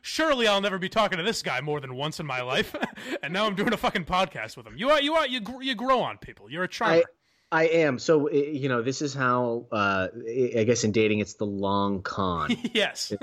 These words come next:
Speaker 2: And this is, this was elaborate, the long con, and eventually I'm going to box out Blind Mike, and it will be Trash Talk with
Speaker 1: <laughs>
Speaker 2: M H B.
Speaker 1: That'd be great.
Speaker 2: So
Speaker 1: I'll,
Speaker 2: I've
Speaker 1: I'll,
Speaker 2: just
Speaker 1: I'll, I'll gladly stop doing this. Oh,
Speaker 2: So
Speaker 1: pain in
Speaker 2: Ji-,
Speaker 1: the ass.
Speaker 2: Ji-, Jimmy, Jimmy, get ready.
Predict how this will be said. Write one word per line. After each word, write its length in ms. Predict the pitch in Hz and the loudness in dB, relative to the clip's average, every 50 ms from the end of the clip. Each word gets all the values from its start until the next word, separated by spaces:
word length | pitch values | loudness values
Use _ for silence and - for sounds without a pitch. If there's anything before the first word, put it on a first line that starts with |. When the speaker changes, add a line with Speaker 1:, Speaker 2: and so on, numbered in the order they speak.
| 262 247 | -4 -2
Speaker 2:
And 140 | 110 104 104 | 0 2 4
this 200 | 120 139 - - | 4 4 6 6
is, 260 | 156 143 135 123 - - - - - - - - | 6 6 6 4 2 -2 -6 -10 -18 -18 -6 0
this 180 | - 165 170 - | 2 2 4 4
was 180 | 208 190 160 160 - 151 | 4 4 4 2 0 0
elaborate, 720 | 131 131 131 135 131 131 135 135 139 139 147 151 - - | 2 2 2 2 2 2 0 2 2 4 4 4 2 -2
the 100 | 135 120 | -6 -6
long 420 | 113 113 117 123 123 123 127 131 131 | -4 -2 -2 0 2 2 2 0 0
con, 500 | 127 - 127 120 113 113 113 117 117 127 | -2 -2 0 2 4 4 4 2 2 0
and 180 | 123 120 110 110 | 0 -2 -2 -2
eventually 840 | 107 107 123 131 139 143 135 - - 120 113 110 104 101 101 98 - - _ _ _ - | 0 0 0 2 2 0 0 -2 -4 -2 0 0 0 0 -2 -4 -6 -12 _ _ _ -8
I'm 160 | 113 107 107 | -6 -6 -2
going 280 | 104 117 110 110 110 107 | 0 0 0 2 0 -2
to 200 | - - 113 107 | -2 -2 -2 -2
box 400 | 95 87 110 104 107 104 - - | 0 2 2 2 2 2 0 0
out 300 | 113 104 98 92 92 - - 107 | 0 0 2 0 -2 -4 -6 -4
Blind 300 | 110 104 101 98 95 104 | -2 -2 -2 -2 0 0
Mike, 380 | 127 143 151 147 139 - - - | 2 4 4 2 2 0 -6 -8
and 120 | 131 117 | -6 -6
it 80 | 110 - | -6 -6
will 80 | 104 104 | -8 -8
be 140 | 95 104 98 | -6 -6 -6
Trash 340 | - - 131 117 113 113 - | -4 -2 0 0 0 -2 -2
Talk 300 | - 123 107 101 - - | -2 0 0 0 0 -2
with 100 | 104 - | -6 -6
Speaker 1:
<laughs> 40 | - | -4
Speaker 2:
M 140 | 131 127 123 | -4 -2 -2
H 240 | 120 110 107 - - - | -2 -2 -2 -4 -6 -6
B. 260 | 113 95 87 80 - - | -4 -4 -4 -6 -8 -6
Speaker 1:
That'd 140 | 175 190 | -4 -4
be 60 | 190 170 | -2 -4
great. 240 | 139 143 151 165 | -2 -2 -2 0
Speaker 2:
So 120 | - - - | 2 4 4
Speaker 1:
I'll, 100 | - 254 | 6 4
Speaker 2:
I've 60 | 233 196 | 6 6
Speaker 1:
I'll, 140 | 240 254 233 | 6 4 4
Speaker 2:
just 320 | 165 147 180 190 175 - | 4 4 4 4 4 2
Speaker 1:
I'll, 200 | 190 160 147 - - 160 - | -6 -10 -10 -12 -12 -8 -6
I'll 80 | 202 196 | -6 -6
gladly 340 | 160 143 131 190 185 113 - | -4 -2 -2 -2 -2 -2 -4
stop 260 | - - 123 104 101 | -6 -8 -8 -8 -10
doing 200 | 123 110 104 101 | -12 -14 -14 -14
this. 140 | 101 - - | -14 -6 -4
Oh, 100 | 190 160 170 | -4 -4 -4
Speaker 2:
So 180 | 165 - 151 | 0 2 2
Speaker 1:
pain 80 | 143 190 | 2 2
in 40 | 180 | 2
Speaker 2:
Ji-, 100 | 160 208 | 0 0
Speaker 1:
the 60 | 220 | 0
ass. 120 | 135 165 143 | 0 0 0
Speaker 2:
Ji-, 80 | 170 202 - - | -2 -2 -2 -4
Jimmy, 460 | 123 147 170 185 196 202 208 196 - 156 | -2 0 0 2 2 0 -2 -4 -8 -6
Jimmy, 300 | 127 127 151 170 185 175 | -2 0 0 2 2 0
get 160 | 147 147 139 | 0 0 0
ready. 280 | 127 127 135 151 185 190 | 0 0 -2 -2 -4 -8